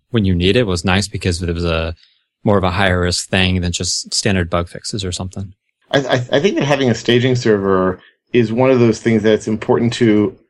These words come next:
Speaker 2: educate clients about, to show them that,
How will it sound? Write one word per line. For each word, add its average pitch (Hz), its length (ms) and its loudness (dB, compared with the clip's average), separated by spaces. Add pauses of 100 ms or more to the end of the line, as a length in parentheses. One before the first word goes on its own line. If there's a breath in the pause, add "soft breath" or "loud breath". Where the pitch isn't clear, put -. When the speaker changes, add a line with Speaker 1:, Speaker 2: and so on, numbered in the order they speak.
(140)
Speaker 2:
educate 131 440 0
clients 85 360 -2
about, - 380 -4
to 113 300 2
show 139 380 2
them 123 160 2
that, 107 220 -2